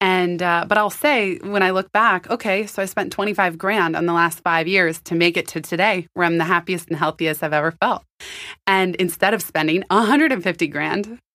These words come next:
to go to business school. So I still think that it's, like, the cheapest, smartest decision that I could have made, even though it was very stressful to lose that money. When I put it in the context of not going to business school, it all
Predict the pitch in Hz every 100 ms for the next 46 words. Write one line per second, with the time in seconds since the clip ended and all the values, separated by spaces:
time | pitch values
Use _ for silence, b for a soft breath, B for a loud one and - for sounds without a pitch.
0 | _ _ _ _ _ 202 202 202 247 175
1 | - - - _ _ _ - 247 - 214
2 | 226 - 262 233 208 208 - _ _ _
3 | _ _ _ _ 240 190 190 185 175 185
4 | 170 175 180 185 180 175 180 165 165 160
5 | - 175 170 165 156 151 160 160 208 151
6 | 180 180 175 156 165 151 147 - 196 214
7 | 170 160 160 156 151 147 180 196 165 151
8 | 165 170 170 202 170 170 180 165 165 151
9 | - 147 143 - _ _ _ _ _ _
10 | _ _ _ 180 175 - 170 160 208 190
11 | 175 - 147 - - _ _ _ 170 156
12 | 143 135